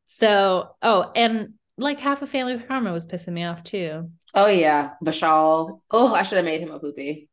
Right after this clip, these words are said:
Speaker 2: but we'll get to it.
Speaker 1: We will make everybody a poopy this week, you guys. I'm feeling
Speaker 2: Everyone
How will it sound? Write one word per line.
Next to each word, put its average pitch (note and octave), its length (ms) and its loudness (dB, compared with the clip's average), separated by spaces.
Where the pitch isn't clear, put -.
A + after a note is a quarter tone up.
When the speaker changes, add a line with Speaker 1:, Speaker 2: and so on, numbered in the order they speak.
Speaker 2:
but D#3 100 0
we'll D#3+ 140 0
get C#3+ 160 -8
to - 140 -10
it. - 180 -6
Speaker 1:
We F4 260 8
will G#4+ 280 6
make F4 260 4
everybody A3 500 4
a G3 60 2
poopy G#3 340 2
this F#3+ 220 -2
week, F#3+ 160 -2
you F3+ 80 -2
guys. F3+ 500 -2
I'm A#3+ 140 0
feeling B3+ 160 8
Speaker 2:
Everyone B3 420 6